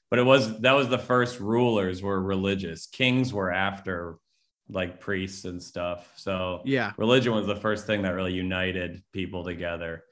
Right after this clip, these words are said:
Speaker 1: 'Cause you can be like, "Well, we're this god, and that's why we gotta gang up and kill that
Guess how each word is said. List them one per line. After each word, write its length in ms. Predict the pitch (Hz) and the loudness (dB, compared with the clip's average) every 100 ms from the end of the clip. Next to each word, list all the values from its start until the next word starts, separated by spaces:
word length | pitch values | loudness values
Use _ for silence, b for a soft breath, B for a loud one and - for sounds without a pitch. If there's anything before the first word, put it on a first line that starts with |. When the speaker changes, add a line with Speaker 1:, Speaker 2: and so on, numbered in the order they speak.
| _ _ _ _ _ _ _ | _ _ _ _ _ _ _
Speaker 1:
'Cause 100 | 127 | 2
you 80 | 143 | 6
can 80 | 147 | 8
be 100 | 127 | 8
like, 200 | 117 113 | 8 6
"Well, 260 | 120 117 110 | 6 4 6
we're 300 | 139 147 127 | 6 6 6
this 340 | 123 139 - | 4 4 2
god, 500 | - 107 101 98 101 | 0 2 4 2 2
and 280 | 101 101 95 | -2 -4 0
that's 260 | 110 113 - | 0 0 2
why 180 | 107 104 | 2 4
we 160 | 123 | 4
gotta 340 | 110 95 90 82 _ _ 107 101 | 2 2 0 -4 _ _ -14 2
gang 380 | 120 120 117 | 4 6 4
up 200 | 117 117 101 | 2 0 -2
and 260 | 98 98 | -4 -8
kill 300 | - 131 123 | 0 2 4
that 380 | 120 123 110 | 4 2 2